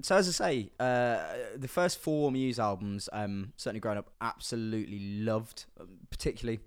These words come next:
Origin, Absolution, and Black Holes and Revelations. Fell off fairly massively, and I remember Dig Down coming out as a single, and I thought, "Nah,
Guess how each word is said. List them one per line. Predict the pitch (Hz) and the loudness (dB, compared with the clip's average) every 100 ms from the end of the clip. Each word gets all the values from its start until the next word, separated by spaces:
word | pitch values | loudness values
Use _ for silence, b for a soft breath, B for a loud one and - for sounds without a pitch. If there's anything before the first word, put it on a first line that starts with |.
| - - | -20 -4
Origin, | 107 107 104 107 98 104 - | 0 0 0 -2 -4 -6 -6
Absolution, | 101 - 104 95 101 | -6 -4 -6 -6 -6
and | 95 | -8
Black | - - | -10 -8
Holes | 95 | -10
and | 95 | -8
Revelations. | 95 95 92 - 92 92 b b b b _ - - | -6 -4 -6 -6 -8 -8 b b b b _ -20 -20
Fell | - - 156 | -4 6 6
off | 139 | 6
fairly | - 127 120 110 | 2 0 2 2
massively, | 104 - 95 98 92 | 0 -2 -8 -8 -4
and | 117 | -2
I | |
remember | 127 151 156 127 117 | 4 6 4 4 0
Dig | 120 107 | 0 -2
Down | - 98 95 | 0 0 0
coming | 107 101 | -4 -4
out | 95 | -4
as | 92 | -4
a | 92 | -6
single, | 110 95 90 90 - | -6 -6 -6 -8 -8
and | 98 | -6
I | 95 | -6
thought, | - 92 90 - | -6 -10 -10 -10
"Nah, | 95 92 95 95 | -8 -6 -4 -4